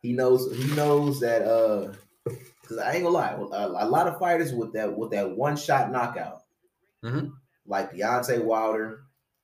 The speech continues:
Speaker 1: he has that straight right.
Speaker 2: Yep.
Speaker 1: Or that
Speaker 2: Well, I mean,
Speaker 1: overhand
Speaker 2: he's got
Speaker 1: right.
Speaker 2: anything. If he lands anything on
Speaker 1: Dude,
Speaker 2: that.
Speaker 1: I'm gonna be honest with you. It's, it's, it's specifically that overhand right because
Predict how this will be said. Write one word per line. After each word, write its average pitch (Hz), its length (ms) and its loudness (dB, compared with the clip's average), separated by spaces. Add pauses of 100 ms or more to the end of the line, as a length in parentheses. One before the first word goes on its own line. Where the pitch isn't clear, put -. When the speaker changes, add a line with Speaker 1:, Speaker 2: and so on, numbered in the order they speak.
(320)
Speaker 1:
he 123 100 -4
has 104 180 0
that 101 100 -4
straight 110 320 -6
right. 98 300 -4 (200)
Speaker 2:
Yep. 101 180 -8 (440)
Speaker 1:
Or 98 120 -2
that 95 100 0
Speaker 2:
Well, 110 120 2
I 123 40 6
mean, 104 100 -2
Speaker 1:
overhand 104 180 -2
Speaker 2:
he's 131 80 0
got 87 140 0
Speaker 1:
right. - 120 -6
Speaker 2:
anything. 90 460 -12 (340)
If 104 180 -6
he 139 120 2
lands 113 380 -2
anything 80 460 -14
on 78 120 -12
Speaker 1:
Dude, 98 120 -4
Speaker 2:
that. 95 140 -4 (120)
Speaker 1:
I'm 87 120 -18 (200)
gonna 104 80 -6
be 104 100 -4
honest 98 260 -6
with - 120 -20
you. 90 120 -12
It's, 98 160 -6
it's, - 400 -12 (320)
it's 113 180 -4
specifically 123 840 -4
that 104 320 -2
overhand 95 640 -6
right 78 240 -10 (420)
because 95 840 -2